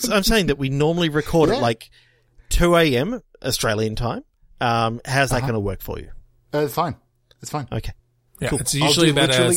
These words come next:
Speaker 1: anything.
Speaker 3: six, seven hour when we
Speaker 1: Re-,
Speaker 3: can get it, keep
Speaker 1: flight?
Speaker 3: it down.
Speaker 1: I'll take a flight. I'll fly anywhere you need me to go.
Speaker 2: Um,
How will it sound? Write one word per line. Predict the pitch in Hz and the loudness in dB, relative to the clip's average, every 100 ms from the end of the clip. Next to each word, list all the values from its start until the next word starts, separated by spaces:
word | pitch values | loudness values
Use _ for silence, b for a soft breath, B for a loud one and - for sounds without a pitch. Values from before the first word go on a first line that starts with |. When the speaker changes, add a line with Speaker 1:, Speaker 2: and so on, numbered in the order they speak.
| - | 2
Speaker 1:
anything. | 139 151 131 | 2 0 0
Speaker 3:
six, | 107 98 147 - - | -2 0 -2 -2 -2
seven | - 143 131 123 | -2 -2 -2 -2
hour | 117 110 110 113 - _ - | -2 -2 -4 -6 -10 _ -6
when | 131 | -2
we | 127 | 0
Speaker 1:
Re-, | 127 | -2
Speaker 3:
can | 117 | 0
get | 120 | -2
it, | 117 | -2
keep | - 143 | 0 2
Speaker 1:
flight? | 208 | 2
Speaker 3:
it | |
down. | - 120 117 | 0 -2 0
Speaker 1:
I'll | 156 | 0
take | 185 185 | 0 -2
a | |
flight. | - 139 160 | -2 -2 -2
I'll | 135 139 | -2 -2
fly | 160 147 | -2 0
anywhere | 147 135 | 0 -2
you | 127 127 | -2 -2
need | 131 | -2
me | 120 | -2
to | 120 | -4
go. | 127 113 - _ | -6 -8 -12 _
Speaker 2:
Um, | 127 123 123 110 | 0 2 0 -6